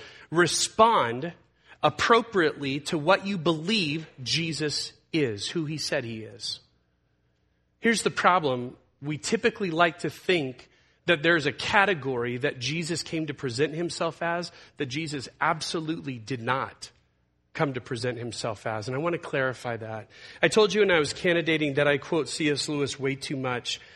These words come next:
but this today, there was no other one to quote but this. Listen to what he says. He says, "I am trying here to prevent anyone saying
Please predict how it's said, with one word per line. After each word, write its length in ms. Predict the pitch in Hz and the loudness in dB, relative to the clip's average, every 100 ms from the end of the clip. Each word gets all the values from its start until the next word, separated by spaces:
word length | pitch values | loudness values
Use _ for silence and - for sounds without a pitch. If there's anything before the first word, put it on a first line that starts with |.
| - - | -20 -2
but 200 | 156 - | 0 4
this 220 | 170 151 | 4 2
today, 360 | - 156 139 147 | 2 2 4 4
there 180 | 143 147 | 4 4
was 220 | 139 123 | 2 2
no 240 | 139 151 | 4 4
other 160 | 156 151 | 4 2
one 220 | 131 135 | 0 -2
to 80 | 120 | -4
quote 480 | - - 143 127 127 | -4 -2 0 -2 -6
but 200 | 123 120 | -8 -4
this. 460 | 120 107 - - - _ _ _ _ | -6 -4 -8 -10 -12 _ _ _ _
Listen 300 | 151 139 170 | -2 0 2
to 80 | 165 | 4
what 100 | 160 | 4
he 80 | 151 | 2
says. 400 | - 127 117 110 | 0 0 0 -2
He 80 | 147 | 0
says, 260 | - 160 | 2 4
"I 120 | 175 | 4
am 100 | 175 | 4
trying 400 | 165 - 208 254 | 0 0 0 0
here 240 | 226 180 185 | 0 2 2
to 180 | - 190 | 0 -4
prevent 440 | 190 151 143 135 - | -4 0 0 0 0
anyone 440 | 160 196 190 170 | 0 0 0 -2
saying 560 | - - 151 127 117 | -2 -2 0 0 -2